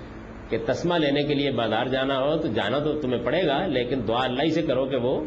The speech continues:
اس کے اسباب پیدا کرے۔ تو ایک ہمارا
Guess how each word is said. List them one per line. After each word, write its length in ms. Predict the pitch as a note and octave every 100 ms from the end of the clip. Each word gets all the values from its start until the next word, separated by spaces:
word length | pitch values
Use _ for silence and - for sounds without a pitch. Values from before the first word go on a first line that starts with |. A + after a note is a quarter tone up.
| -
اس 160 | A2 -
کے 120 | A2+
اسباب 340 | - A2 G#2
پیدا 200 | F2+ D#2+
کرے۔ 200 | - - - - - - - - - - - - - - - - -
تو 80 | - -
ایک 280 | B2 E3+ C#3+
ہمارا 340 | A#2+ A#2 C3+